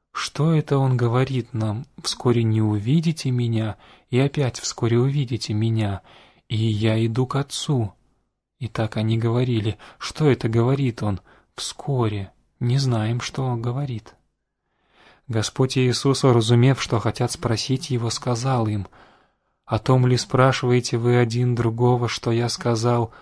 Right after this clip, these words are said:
вскоре не увидите меня, и опять вскоре увидите меня?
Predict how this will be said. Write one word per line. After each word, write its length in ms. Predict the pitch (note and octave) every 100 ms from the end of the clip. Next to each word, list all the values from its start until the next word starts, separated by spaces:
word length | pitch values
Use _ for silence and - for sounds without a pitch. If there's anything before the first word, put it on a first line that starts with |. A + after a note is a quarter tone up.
| _
вскоре 460 | - - C3 B2+ B2
не 160 | A#2+
увидите 640 | B2 B2 B2+ B2 A#2+ - A#2
меня, 480 | A#2 A#2+ A#2+ A#2+ - -
и 140 | A#2
опять 480 | A2+ A2+ C#3 E3 -
вскоре 420 | - - B2 A2+
увидите 580 | A#2 B2 C3+ A2+ A2 B2+
меня? 440 | A2+ B2+ A#2+ G#2